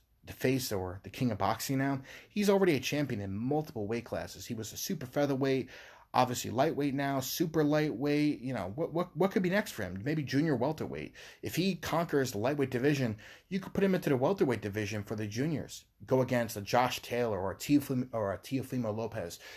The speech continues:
You never know what the sky the limit is for this guy. He's, he's, he got a good build. He's not too tall, so he could definitely put on muscle. If he does that, he's more than capable of conquering multiple divisions.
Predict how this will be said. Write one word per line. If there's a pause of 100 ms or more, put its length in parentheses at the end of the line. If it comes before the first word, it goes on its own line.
(120)
You
never
know
what
the
sky
the
limit
is
for
this
guy.
He's, (340)
he's,
he
got
a (640)
good
build.
He's
not
too
tall,
so
he
could
definitely
put
on
muscle.
If
he
does
that,
he's
more
than
capable
of
conquering
multiple
divisions.